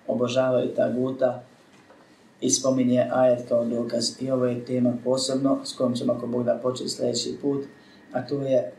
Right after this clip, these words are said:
kufr u taguta i vjerovanje u Allaha subhanahu wa ta'ala, sa onim što se treba da spomene na tu temu. Srž poslanice svih poslanika je da se negira vjerovanje bilo kome samo Allahu subhanahu wa ta'ala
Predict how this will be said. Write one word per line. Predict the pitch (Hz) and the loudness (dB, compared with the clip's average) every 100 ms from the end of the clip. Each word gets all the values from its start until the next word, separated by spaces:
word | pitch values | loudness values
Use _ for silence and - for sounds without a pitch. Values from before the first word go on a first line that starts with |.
| - | -4
kufr | 147 - | -4 -4
u | 127 123 | -12 -8
taguta | - 120 135 139 123 | -4 -4 -2 -2 0
i | |
vjerovanje | 127 127 123 120 120 | 0 0 0 0 -2
u | |
Allaha | 123 131 131 | 0 2 2
subhanahu | - - - - 120 120 | 0 -10 -10 -10 -8 -8
wa | 113 | -4
ta'ala, | 120 127 139 143 - - - - - | -2 2 2 2 -2 -10 -20 -20 -12
sa | - 131 | -2 2
onim | 120 - | 2 0
što | - | -4
se | 117 - | -6 -2
treba | 120 117 | -2 0
da | 104 | -2
spomene | - 127 120 113 | -2 0 0 0
na | 120 | -2
tu | - - | -4 -6
temu. | 135 143 147 147 - - - - - - - - - - - - - - - | -6 -4 -4 -4 -12 -20 -20 -20 -20 -20 -20 -20 -20 -20 -20 -20 -20 -20 -12
Srž | - - 180 127 - | -4 0 2 0 -2
poslanice | 127 - 131 117 113 | -4 0 0 0 -4
svih | 113 131 - | -6 -4 -4
poslanika | 120 - - - - - - - - - - | -6 -6 -6 -6 -10 -18 -20 -20 -20 -20 -8
je | 127 | -2
da | 123 | -2
se | 123 | 0
negira | 131 139 127 120 120 | 0 0 2 0 2
vjerovanje | 127 120 117 113 117 - - | 2 0 0 0 -2 -4 -8
bilo | 131 139 - | -2 0 0
kome | 120 117 | -2 -4
samo | - 113 | -2 -4
Allahu | 113 117 131 | -2 0 0
subhanahu | 123 - - 120 120 123 | -4 -10 -8 -6 -6 -6
wa | 120 | -2
ta'ala | 110 110 | 0 0